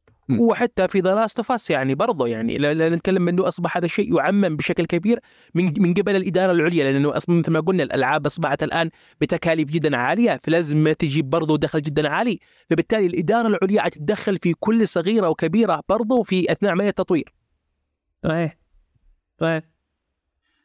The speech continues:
Speaker 1: نعم، فشيء مؤسف. يعني أنا شوف، بحكم إني ألعب ريترو وألعب حديث، فأنا قاعد أحس بالفجوة هذه،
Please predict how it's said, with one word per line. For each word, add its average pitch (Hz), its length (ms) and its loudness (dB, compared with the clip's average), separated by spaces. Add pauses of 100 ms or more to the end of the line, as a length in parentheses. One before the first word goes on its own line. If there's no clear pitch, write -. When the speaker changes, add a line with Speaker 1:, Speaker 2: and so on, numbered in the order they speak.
(200)
Speaker 1:
نعم، 247 300 0
فشيء 320 680 0
مؤسف. 240 440 -2
يعني 135 220 0
أنا 226 140 2
شوف، 240 200 0
بحكم 208 420 -4
إني 196 260 2
ألعب 160 260 0
ريترو 160 280 0
وألعب 185 300 0
حديث، 143 480 0
فأنا 156 640 0
قاعد 160 220 0
أحس - 280 -4
بالفجوة 143 560 0
هذه، 104 160 -2